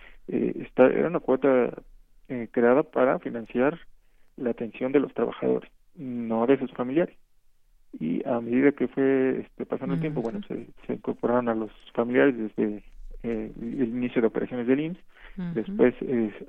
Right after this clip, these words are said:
Speaker 1: a los familiares ascendientes, a los padres del trabajador, es decir, se incorporó a una cantidad de población, pero
Speaker 2: Se
Speaker 1: la
Speaker 2: engrosaron,
Speaker 1: población
Speaker 2: digamos, lo, el número de
Speaker 1: Sí.
Speaker 2: derechohabientes.
Speaker 1: Sí,
Speaker 2: Ujú.
Speaker 1: pero n-,
Speaker 2: No
Speaker 1: no
Speaker 2: el
Speaker 1: hubo un incremento en las cuotas.
Speaker 2: No el presupuesto, ajá.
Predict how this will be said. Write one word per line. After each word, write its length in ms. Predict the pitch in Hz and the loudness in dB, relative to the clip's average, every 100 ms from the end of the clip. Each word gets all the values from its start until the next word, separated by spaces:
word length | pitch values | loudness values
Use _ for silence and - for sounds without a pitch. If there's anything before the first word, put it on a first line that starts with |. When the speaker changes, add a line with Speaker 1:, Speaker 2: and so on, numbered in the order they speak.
| - | -10
Speaker 1:
a 80 | 123 | -4
los 220 | 117 110 - - - - - | -2 -4 -6 -20 -20 -16 -4
familiares 420 | 120 120 120 117 | -2 4 6 6
ascendientes, 540 | 120 127 131 143 143 | 0 -2 -2 0 0
a 60 | 120 | -4
los 100 | - | -4
padres 280 | - 113 113 | 0 2 2
del 100 | 110 | -2
trabajador, 480 | - 127 156 185 - - - - - | 0 4 4 2 -2 -20 -20 -20 -10
es 140 | - 127 | -2 0
decir, 260 | 120 120 - | 2 -2 -4
se 60 | |
incorporó 680 | 120 123 117 131 143 151 151 | -4 -2 2 2 4 2 -2
a 60 | - | -4
una 180 | 127 131 | -4 -4
cantidad 240 | 123 120 | -2 0
de 60 | 123 | 0
población, 460 | 131 120 117 151 | 0 -4 -4 -6
pero 300 | 156 156 175 202 - - - | -2 0 0 -4 -10 -10 -12
Speaker 2:
Se 160 | - - | -4 2
Speaker 1:
la 40 | 214 | 4
Speaker 2:
engrosaron, 520 | 196 208 240 240 240 | 6 8 10 10 8
Speaker 1:
población 40 | |
Speaker 2:
digamos, 500 | 208 196 202 196 - | 8 6 6 4 0
lo, 220 | 175 165 | -4 -4
el 140 | - 180 | -2 2
número 300 | 190 190 185 | 4 4 4
de 260 | 170 165 160 | 4 2 2
Speaker 1:
Sí. 20 | |
Speaker 2:
derechohabientes. 1000 | 156 156 - 170 165 151 - - - - - | -2 -2 -2 -2 -2 -4 -8 -10 -8 -6 0
Speaker 1:
Sí, 80 | 214 | 0
Speaker 2:
Ujú. 240 | - 165 | 0 4
Speaker 1:
pero 200 | 143 123 | 6 6
n-, 680 | 127 131 131 127 127 123 123 - | 4 -2 -4 -4 -4 -6 -8 -2
Speaker 2:
No 160 | 180 - | 2 4
Speaker 1:
no 40 | |
Speaker 2:
el 80 | 156 | 4
Speaker 1:
hubo 160 | 160 | 4
un 100 | 147 | 0
incremento 440 | 143 139 123 127 127 | -2 -2 -2 -2 -2
en 40 | |
las 100 | 123 | -4
cuotas. 240 | - 170 175 | -2 -2 -2
Speaker 2:
No 100 | 165 | -4
el 80 | |
presupuesto, 540 | 156 160 190 208 - - - | -8 -10 -8 -8 -10 -16 -16
ajá. 300 | 156 151 - | -12 -12 -14